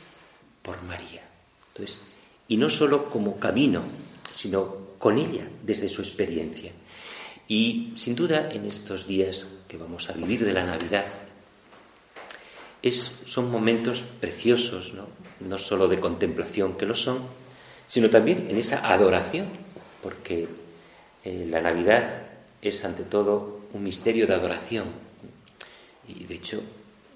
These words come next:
decimos, "Y van los pastores a adorar, y van los magos a adorar,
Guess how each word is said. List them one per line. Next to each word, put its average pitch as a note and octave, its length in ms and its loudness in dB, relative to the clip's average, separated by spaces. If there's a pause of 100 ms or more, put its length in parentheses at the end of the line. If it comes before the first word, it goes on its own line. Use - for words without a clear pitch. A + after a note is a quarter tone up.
decimos, E2+ 520 -12
"Y F2+ 200 -6
van G2+ 380 -4
los G2 180 -4
pastores G#2 680 -2
a A2+ 80 -4
adorar, F2+ 560 -2 (840)
y F2+ 160 -4
van G2+ 260 0
los F#2 180 -2
magos A2+ 440 -2
a F2+ 120 -8
adorar, F2+ 560 -2